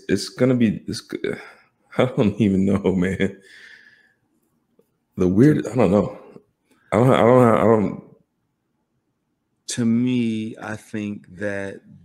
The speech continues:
Speaker 2: the shocks will be outside the team, right? Like a veteran receiver coming in, like a, um,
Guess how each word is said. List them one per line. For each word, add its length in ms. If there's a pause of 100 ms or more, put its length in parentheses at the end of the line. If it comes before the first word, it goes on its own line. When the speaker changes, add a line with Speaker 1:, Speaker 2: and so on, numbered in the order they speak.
(300)
Speaker 2:
the 600
shocks 640
will 160
be 500 (2750)
outside 520
the 60
team, 480 (260)
right? 360
Like 280
a 40
veteran 400
receiver 360
coming 360
in, 260 (580)
like 640 (140)
a, 720 (1040)
um, 600